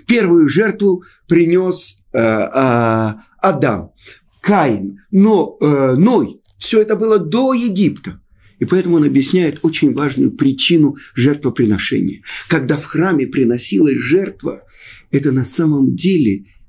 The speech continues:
когда человек приносит жертву, приносит барашка или быка,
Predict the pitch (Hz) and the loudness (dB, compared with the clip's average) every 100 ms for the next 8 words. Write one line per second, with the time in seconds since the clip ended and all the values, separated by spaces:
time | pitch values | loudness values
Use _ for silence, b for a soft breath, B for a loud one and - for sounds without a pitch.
0 | - 110 - 120 - 113 135 151 - 120 | -8 -6 -2 -2 0 0 0 -2 -4 -2
1 | 110 120 156 - 156 135 110 113 92 - | -2 0 -2 -4 -4 -4 -2 -2 -2 -6
2 | - - - - B B - 170 214 208 | -16 -20 -20 -20 B B 0 2 2 0
3 | 233 185 196 170 139 127 - 147 - B | -4 -2 -2 0 -2 -4 -8 -12 -14 B
4 | B 185 180 160 208 - 139 151 | B 2 2 0 -2 -2 -2 -4